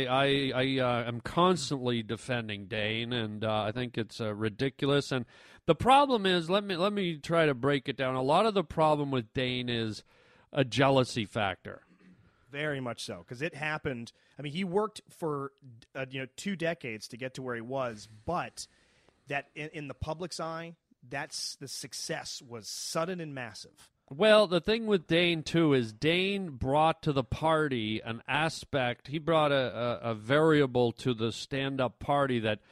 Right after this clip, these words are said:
Speaker 1: not many stand-up comedians can achieve, but probably secretly want to, and that, uh, aspect is rock and roll.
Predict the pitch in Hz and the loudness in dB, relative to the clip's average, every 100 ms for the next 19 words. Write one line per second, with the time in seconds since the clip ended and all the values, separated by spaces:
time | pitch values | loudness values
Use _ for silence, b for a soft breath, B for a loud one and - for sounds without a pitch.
0 | b b - 127 151 180 190 156 151 151 | b b -12 2 6 6 4 -2 -2 0
1 | 151 139 - 151 139 135 120 - 127 131 | 0 -2 -4 -2 0 0 -2 -2 0 0
2 | 127 123 110 127 117 104 - 131 143 156 | 0 -2 -4 -4 -4 -4 -4 -2 0 0
3 | 151 - 131 - 139 131 120 107 - - | -2 -4 -4 -2 -2 -2 -4 -8 -8 -6
4 | 156 170 139 143 123 127 147 147 185 175 | -6 -6 -2 -2 0 0 -2 -2 -2 -2
5 | 165 B B B - 123 131 147 160 151 | -2 B B B -4 -2 0 0 0 -2
6 | - 131 127 113 156 170 - 135 110 131 | -6 -4 -2 0 0 -2 -4 -6 -4 -6
7 | 120 113 - - 120 135 135 - 123 131 | -6 -8 -16 -6 -2 0 0 -4 -2 2
8 | 127 110 | 2 2